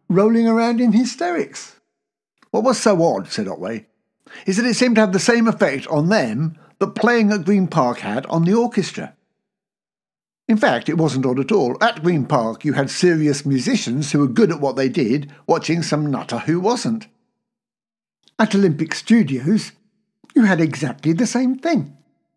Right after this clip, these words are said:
Pete Townshend managed, over the next couple of hours, to capture the wildness and humour of John's performance and lose its excesses.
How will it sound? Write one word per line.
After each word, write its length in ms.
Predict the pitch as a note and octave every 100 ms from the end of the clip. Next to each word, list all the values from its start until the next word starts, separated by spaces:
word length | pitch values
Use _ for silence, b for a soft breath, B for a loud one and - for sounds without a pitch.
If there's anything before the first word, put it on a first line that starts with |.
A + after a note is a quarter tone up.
| _ _ _ _ _ _ _ b _
Pete 200 | D#4 B3+
Townshend 420 | G#3+ E3+ F3+ E3+
managed, 520 | D#3 B2+ C#3 C#3 - _ _
over 200 | F#3+ F3+
the 100 | E3
next 380 | D#3+ D3+ C3+ -
couple 240 | - C#3+ C3+
of 80 |
hours, 500 | E3 D3+ A2+ C3 C#3+ - b b
to 100 | G#3+
capture 520 | - G#3 - - A#3
the 140 | D#3 F3+
wildness 720 | F3 D#3+ D3+ D3 C#3+ G#3 -
and 180 | A#3 -
humour 400 | F3 C#3+ C#3 F3
of 140 | F3
John's 260 | D#3+ C#3+ -
performance 680 | E3 D3 D4+ C#4+ D3+ - - b _ _ A3+
and 100 | B3
lose 380 | C#4+ D#3 C#3+ B -
its 180 | G3+ -
excesses. 720 | A3 - C4+ B3 - -